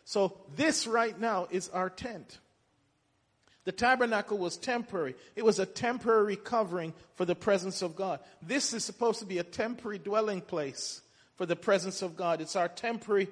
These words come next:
covering while we are on this journey. And so while they were on the journey, God told them to build this tent, and he gave them very exact details how they should build it, exactly to the,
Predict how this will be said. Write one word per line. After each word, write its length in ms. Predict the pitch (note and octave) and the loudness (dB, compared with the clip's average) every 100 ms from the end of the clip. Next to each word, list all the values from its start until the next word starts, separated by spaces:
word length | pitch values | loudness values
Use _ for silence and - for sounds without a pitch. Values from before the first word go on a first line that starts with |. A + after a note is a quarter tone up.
| - - | -8 -18
covering 540 | - G#3+ E3 D#3+ B2 A2 _ _ _ _ _ D3 | 2 2 2 -6 -8 -14 _ _ _ _ _ 2
while 360 | F#3+ A3 B3 | 6 8 8
we 160 | A3 A3 | 6 2
are 140 | G#3+ | 2
on 220 | G3+ G3 F#3+ | 4 2 0
this 220 | G3 F3+ | -4 -2
journey. 460 | D#3+ G3+ F3+ C3+ A2+ _ _ _ _ _ _ - | -2 -2 -2 -6 -12 _ _ _ _ _ _ -8
And 140 | G3+ | -6
so 320 | - A3+ G#3+ - - | 4 4 4 -8 2
while 240 | G3 C4+ | 6 8
they 100 | C4+ | 8
were 80 | B3+ | 6
on 140 | A#3+ | 6
the 100 | A3 | 2
journey, 320 | G3+ G#3+ G#3 | 2 0 2
God 300 | G3+ G#3 G#3 | 0 0 0
told 160 | - G#3+ | 0 -2
them 100 | G3+ | 0
to 100 | G3+ | -6
build 280 | D#3+ G3+ G#3 | 2 2 2
this 200 | A3 - | -2 -2
tent, 440 | - G#3+ E3 - - - - | -4 -4 -6 -12 -20 -16 -4
and 100 | G3 | -2
he 60 | |
gave 260 | F#3 G#3+ G3+ | 2 2 4
them 220 | G#3 F#3+ - - | -2 -4 -12 -2
very 420 | G3 A#3 B3+ A3 - - _ _ _ | 4 4 2 -4 -8 -20 _ _ _
exact 800 | G3 F#3 D3+ A3 B3 A#3+ - - - _ _ _ _ _ | -6 -6 2 4 4 0 -16 -16 -18 _ _ _ _ _
details 580 | C#3 A3 A#3+ A3 F#3 F3+ | -2 0 0 2 4 2
how 300 | - G#3+ A3 | 2 6 6
they 180 | G3+ G3 | 6 2
should 320 | G3 F#3+ D#3+ | 2 -2 0
build 280 | F3 F#3+ E3+ | 2 2 2
it, 180 | B2+ - - - | -2 -4 -18 -12
exactly 800 | D3+ C3 E3 G#3+ A3+ A3 G#3+ G#3 - - - | -10 -2 2 2 2 -2 -2 -2 -10 -20 -2
to 100 | G3 | 0
the, 280 | F3+ E3+ | 2 0